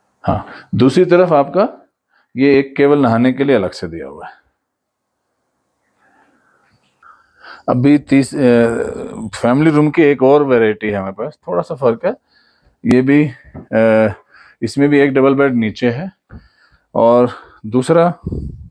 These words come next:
आप अगर ऐसे ऊपर जाते हैं ना, तो ऊपर आके आपको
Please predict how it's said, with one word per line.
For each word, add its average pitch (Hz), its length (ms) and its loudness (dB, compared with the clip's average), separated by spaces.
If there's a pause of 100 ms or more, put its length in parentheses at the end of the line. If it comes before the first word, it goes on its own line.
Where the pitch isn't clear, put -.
(760)
आप 127 220 2
अगर 131 220 2 (100)
ऐसे 120 200 0
ऊपर 135 280 2
जाते 120 360 2
हैं 113 80 0
ना, 180 220 -4 (840)
तो - 180 -10
ऊपर 196 300 0
आके 165 420 2
आपको 175 600 0